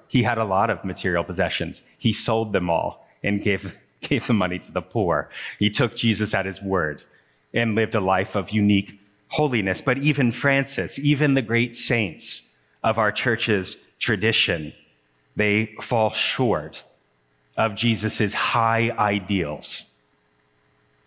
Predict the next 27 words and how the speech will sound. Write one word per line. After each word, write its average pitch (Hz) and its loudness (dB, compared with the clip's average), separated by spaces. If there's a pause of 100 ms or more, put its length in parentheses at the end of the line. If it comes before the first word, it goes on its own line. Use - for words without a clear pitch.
(440)
which - 0
leads 113 2
us 101 0
to 120 -4
the 101 2
last 101 0
thing 98 -2
to - -6
remember 92 2
tonight. 85 -2 (1900)
Even 127 4
when 110 4
we 101 4
encounter 117 0
Jesus's 104 0
challenging 110 2
words 107 4
that 101 0
seem 120 4
to 117 -2
set - -2
the 110 0
bar 104 2 (360)
too 139 4
high, 98 0 (760)
"Be 123 4
perfect - -2